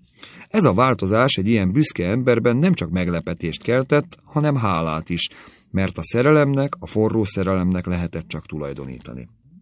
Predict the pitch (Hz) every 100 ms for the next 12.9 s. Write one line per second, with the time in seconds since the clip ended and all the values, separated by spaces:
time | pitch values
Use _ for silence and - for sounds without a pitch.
0 | _ _ - - 175 - 202 220 - 92
1 | 123 120 98 95 87 90 87 - 101 80
2 | 90 87 87 82 85 82 85 85 80 82
3 | 117 156 156 139 104 90 82 - 85 -
4 | 87 85 82 85 85 - - - 180 202
5 | - 185 120 92 - 101 90 85 87 85
6 | - 82 80 67 69 78 67 69 69 57
7 | - _ _ _ - - - _ - 196
8 | - 160 139 - 123 104 95 95 87 85
9 | 85 87 85 - _ - 107 95 87 85
10 | 90 87 87 87 90 87 - - - 113
11 | 95 85 82 - 170 143 131 117 120 110
12 | 90 82 73 71 76 76 69 67